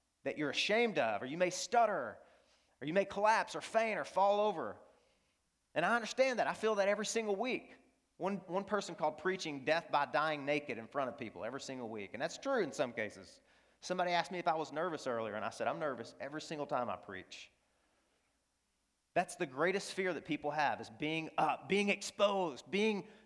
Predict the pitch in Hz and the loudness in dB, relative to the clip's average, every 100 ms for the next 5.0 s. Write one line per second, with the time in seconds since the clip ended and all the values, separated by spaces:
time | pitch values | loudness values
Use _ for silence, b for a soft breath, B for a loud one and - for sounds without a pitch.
0 | B - - 226 196 165 - - - _ | B 0 4 4 4 -2 -4 -18 -18 _
1 | _ _ _ _ _ _ _ - 156 196 | _ _ _ _ _ _ _ -6 0 2
2 | 196 147 135 160 190 180 151 170 180 185 | 2 0 2 2 2 0 0 0 2 0
3 | 214 208 190 196 202 202 - - _ _ | 0 -2 2 2 2 0 -8 -20 _ _
4 | _ _ - 143 170 160 180 196 196 | _ _ -10 -2 0 0 0 0 -4